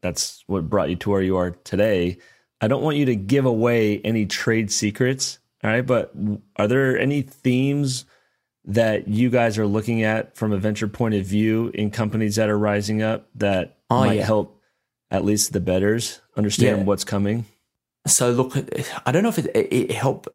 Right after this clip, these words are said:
Speaker 2: Well, I guess for one thing we're looking at, we're looking at exchange
Speaker 1: Well, what
Speaker 2: business.
Speaker 1: themes are you seeing? Yeah.
Speaker 2: Oh, so, so the things we're seeing, we think that an exchange operator and the fact that the ability to have liquidity across state lines looks like that problem's gonna, gonna be solved.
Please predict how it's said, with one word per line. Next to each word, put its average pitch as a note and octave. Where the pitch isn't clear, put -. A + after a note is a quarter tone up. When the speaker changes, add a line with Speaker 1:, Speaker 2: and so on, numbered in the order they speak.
Speaker 2:
Well, D3+
I D#3+
guess A3+
for -
one C3
thing C3
we're A2
looking G#2+
at, G#2
we're A#2+
looking C3
at A2+
exchange E3+
Speaker 1:
Well, F#3
what F#3+
Speaker 2:
business. F3+
Speaker 1:
themes -
are D#3+
you C#3
seeing? A#2+
Yeah. A#2+
Speaker 2:
Oh, C#3
so, C#3+
so D3+
the D#3
things F#3+
we're E3+
seeing, C3+
we B2
think C#3+
that C3+
an A#2+
exchange A2+
operator A2
and A2
the G#2+
fact C3
that -
the A2+
ability A2
to A2
have G#2+
liquidity A2
across G2+
state G#2+
lines A2
looks A2+
like A2+
that G#2+
problem's G#2+
gonna, G#2+
gonna A2+
be G2+
solved. A#2+